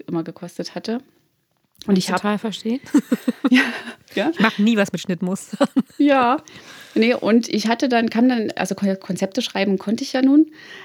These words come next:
Speaker 1: Ähm, dann habe ich mir gedacht, "Okay, schreibe ich das jetzt alles mal als Konzept für ein Buch und schick's an den Verlag?"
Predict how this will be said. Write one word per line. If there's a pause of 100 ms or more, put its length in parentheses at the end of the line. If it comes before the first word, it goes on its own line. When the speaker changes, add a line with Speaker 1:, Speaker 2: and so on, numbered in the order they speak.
(120)
Speaker 1:
Ähm,
dann
habe
ich
mir
gedacht,
"Okay,
schreibe
ich
das
jetzt
alles
mal
als
Konzept
für
ein
Buch
und
schick's
an
den
Verlag?"